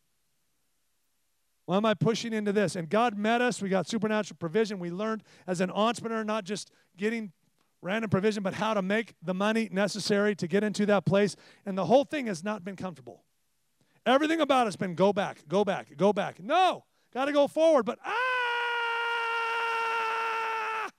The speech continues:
That's why you gotta have joy, 'cause the pain, the stretch marks require joy, uh, to be oil to, you, ah! Unless you will take up your cross.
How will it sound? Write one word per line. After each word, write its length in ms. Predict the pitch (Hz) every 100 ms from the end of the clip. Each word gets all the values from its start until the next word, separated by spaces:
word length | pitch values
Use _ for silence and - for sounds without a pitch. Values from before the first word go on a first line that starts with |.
| _ _ _ _ - _ _ _ _
That's 140 | - 175
why 160 | 254
you 80 | 277
gotta 220 | 269 269
have 180 | 233 277
joy, 580 | 202 262 311 349 339 247
'cause 180 | 214 208
the 80 | 202
pain, 500 | 175 311 359 320 240 - _
the 80 | 185
stretch 520 | - 220 330 392 -
marks 380 | 285 226 214 -
require 400 | 180 240 247 208
joy, 720 | 131 214 311 349 269 226 247 - _ _ _ -
uh, 100 | 214
to 140 | -
be 180 | 202 277
oil 680 | - 269 339 370 311 262 254 - -
to, 300 | - 254 196 - _ -
you, 200 | 220 247
ah! 2250 | 403 453 440 427 415 415 415 427 427 415 415 427 415 415 415 415 415 415 415 427 427 415 370 294
Unless 400 | 240 254 269 302
you 100 | 269
will 400 | 254 240 226 208
take 320 | - 302 269
up 160 | 285
your 140 | 208 226
cross. 800 | - 277 359 381 381 - -